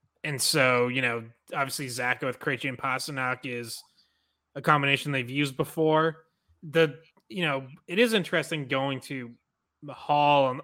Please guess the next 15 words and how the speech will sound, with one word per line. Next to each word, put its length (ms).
on 160
the 80
third 320
line 300
because 420
last 420
year 320
Hall 300
and 100
Coyle 400
didn't 260
have 160
very 220
good 160
chemistry. 720